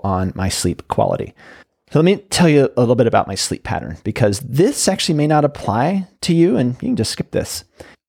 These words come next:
Sometimes I have trouble falling asleep, kind of a racing mind, and I often will wake up in the middle of the night, about four hours in the middle of the night,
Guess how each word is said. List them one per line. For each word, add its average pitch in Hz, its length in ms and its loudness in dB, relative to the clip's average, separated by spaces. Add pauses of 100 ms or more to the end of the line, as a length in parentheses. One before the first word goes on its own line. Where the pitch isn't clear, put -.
(120)
Sometimes 226 380 2
I 190 60 4
have 160 120 4
trouble 131 240 2
falling 123 340 2
asleep, 180 400 0 (600)
kind 110 160 2
of - 20 0
a 101 40 0
racing 104 340 -2
mind, 147 400 -2 (200)
and 131 520 0
I 123 500 2 (540)
often 135 680 0 (540)
will 123 300 4
wake 117 320 0
up - 260 0
in 123 80 2
the 113 80 2
middle 113 220 2
of 113 60 0
the 120 80 2
night, 104 340 -4
about - 260 -2
four 147 340 2
hours 127 280 4
in 127 40 2
the 120 60 2
middle 110 160 0
of 107 80 0
the 110 60 -2
night, 110 320 -2